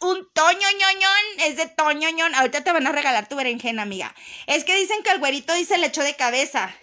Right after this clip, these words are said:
Sí, es lo que estábamos leyendo ahorita. No, amiguita, pues es que doña, doña Cuca siempre inventa. Dice, "Aquí presente", dice, "tu informante number one". Gracias, amiguita. Dice, "La Cuca ya puso a vender su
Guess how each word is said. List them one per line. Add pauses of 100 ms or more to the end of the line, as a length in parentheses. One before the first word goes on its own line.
(140)
Sí,
es
lo
que
estábamos
leyendo
ahorita. (380)
No,
amiguita,
pues
es
que (220)
doña,
doña
Cuca
siempre
inventa. (580)
Dice,
"Aquí
presente",
dice,
"tu
informante
number
one".
Gracias,
amiguita.
Dice,
"La
Cuca
ya
puso
a
vender
su